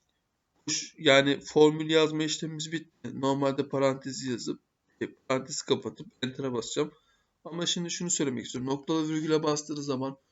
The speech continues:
ölçüt aralığı üç, ölçüt aralığı dört ve sonrasında üç nokta var. Yani şunu söylemeye çalışıyorum. Diğer, e, çok eğer formüllerden bahsettiğimde de söylemiştim orada. Yani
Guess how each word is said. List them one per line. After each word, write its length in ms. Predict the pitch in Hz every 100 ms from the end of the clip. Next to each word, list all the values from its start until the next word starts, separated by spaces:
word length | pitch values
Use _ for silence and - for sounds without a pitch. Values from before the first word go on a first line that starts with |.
| _ _
ölçüt 440 | 131 135 131 -
aralığı 400 | 147 139 131 131
üç, 400 | - 135 131 - -
ölçüt 500 | 107 110 - - 151
aralığı 580 | 131 127 131 135 135 131
dört 280 | 147 156 - _ _ _
ve 120 | 127
sonrasında 440 | 131 139 131 131 143
üç 220 | 131 -
nokta 320 | 120 - 120
var. 200 | 101 - _ _ _ _
Yani 560 | 165 165 156 143 156 156 _ _
şunu 180 | - 147
söylemeye 460 | - 135 117 107
çalışıyorum. 680 | 95 117 - - 113 135 139
Diğer, 320 | 135 123 123 - _ _ _ _ -
e, 460 | 117 117 117 117 113 -
çok 340 | 151 135 - _ 131
eğer 420 | 131 127 - - _ _ _ _
formüllerden 840 | - 127 123 123 120 120 123 120
bahsettiğimde 800 | 117 117 - 123 _ - 127 127
de 200 | 123 104 - _ _ _ _ _ _
söylemiştim 540 | 113 104 101 - 123 95
orada. 420 | 110 - 196 - _ _ _ _ _ _ _ -
Yani 480 | 147 151 151 -